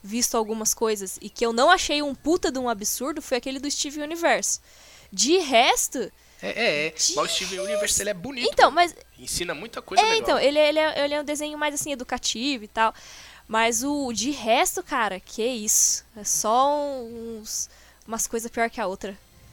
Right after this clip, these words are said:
Speaker 1: Meu Deus. Tudo bem que nos anos noventa
Speaker 2: É.
Speaker 1: e começo dos anos dois mil, a gente tinha umas coisas meio duvidosas também, mas na-, nada
Speaker 2: É.
Speaker 1: como, como o que a gente tem hoje. Eu acho que o negócio foi muito, foi longe demais. <laughs>
Speaker 2: Não,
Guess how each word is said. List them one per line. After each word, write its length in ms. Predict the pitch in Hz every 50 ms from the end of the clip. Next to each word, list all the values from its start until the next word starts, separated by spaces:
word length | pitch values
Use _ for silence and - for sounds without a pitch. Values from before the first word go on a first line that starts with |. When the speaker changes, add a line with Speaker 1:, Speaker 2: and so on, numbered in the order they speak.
| - - - - - - -
Speaker 1:
Meu 120 | 208 208 202
Deus. 80 | -
Tudo 180 | - 339 370 339
bem 180 | 349 359 349
que 120 | - - 302
nos 200 | 277 285 277 254
anos 200 | 277 277 262 -
noventa 360 | 262 254 233 214 254 254 254
Speaker 2:
É. 20 |
Speaker 1:
e 20 | 247
começo 260 | 247 240 240 233 -
dos 80 | 226 240
anos 120 | 240 226
dois 240 | 202 220 220 226 -
mil, 120 | 220 226 247
a 60 | 262
gente 180 | 254 285 277
tinha 220 | - - 311 330 339
umas 180 | 339 330 330
coisas 240 | - 320 311 277 294
meio 140 | 294 302 294
duvidosas 500 | 254 269 269 233 220 233 240 247 233 233 226
também, 340 | 240 220 214 214 226 240 254
mas 800 | 262 269 277 285 294 294 294 277 247 233 214 196 190 - - - - - - - - - _ - -
na-, 240 | - 220 220 226 - -
nada 400 | 233 247 240 254 285 339 - 508
Speaker 2:
É. 80 | 466 453
Speaker 1:
como, 640 | 440 415 359 381 381 392 415 403 403 392 392 370 349
como 220 | - - 330 311 339
o 20 |
que 120 | - 359 349
a 20 |
gente 180 | 339 330 - -
tem 160 | 370 381 370
hoje. 240 | 254 233 254 240 240
Eu 40 |
acho 180 | 226 240 - -
que 380 | - 254 247 240 220 208 202 202
o 20 |
negócio 360 | 202 208 196 196 208 202 - -
foi 160 | - 240 220
muito, 180 | 240 - - -
foi 160 | - - - 294
longe 180 | 254 - 254
demais. 640 | 233 285 349 320 277 349 247 285 - - - - - -
<laughs> 1300 | 320 277 - - 359 - _ _ _ - _ - - - - - - - - - _ _ - _ _ _
Speaker 2:
Não, 100 | - 226